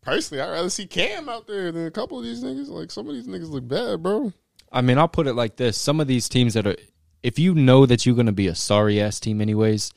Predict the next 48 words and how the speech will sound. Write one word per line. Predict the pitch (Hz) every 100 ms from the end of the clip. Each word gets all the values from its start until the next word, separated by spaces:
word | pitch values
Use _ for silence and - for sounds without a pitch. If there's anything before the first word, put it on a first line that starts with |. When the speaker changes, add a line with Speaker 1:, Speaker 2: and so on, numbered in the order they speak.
| -
Speaker 2:
you | 127
might | 139 123
as | 107
well | 98 98
put | - 95
Cam | - 98 95
out | 90
there | 92
'cause | 92 98
he's | 127
gonna | 131 113
bring, | 98 110 107 101 - _ _ _ _
he's | - 135
gonna | 135 123
bring | 101 117 110
people | 120 110 107
in. | 113
People | 107 151 151
will | 107
come, | 92 117 117 104 -
you | 127
know, | 117 90 92
you're | 139
gonna | 156
sell | 107 123 117
out | 110 98 -
the |
stadium | 92 - 151 95 85 82 - _
with | 98 -
Cam | 107 92
as | 87
your | 90
quarterback. | - 92 82 85 85
And | 113
if | 113
you | 135
know | 123 147
you're | 127
gonna | 110
be | 104
sorry | 101 110 101
anyways, | 101 117 87 90
you | 101
might | 95
as | - -
well | 101
do | 101
that. | - 95 -